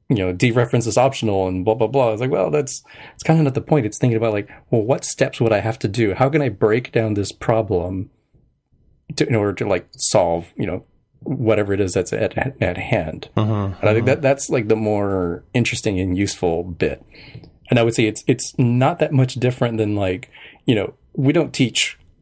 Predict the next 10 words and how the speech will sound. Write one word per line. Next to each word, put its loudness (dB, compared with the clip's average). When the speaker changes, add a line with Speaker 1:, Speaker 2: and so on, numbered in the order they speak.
Speaker 1:
two-year-olds, 0
three-year-olds, 2
four-year-olds, 0
like, -2
"Oh, 2
they 2
wanna 2
be 0
a 0
musician? 0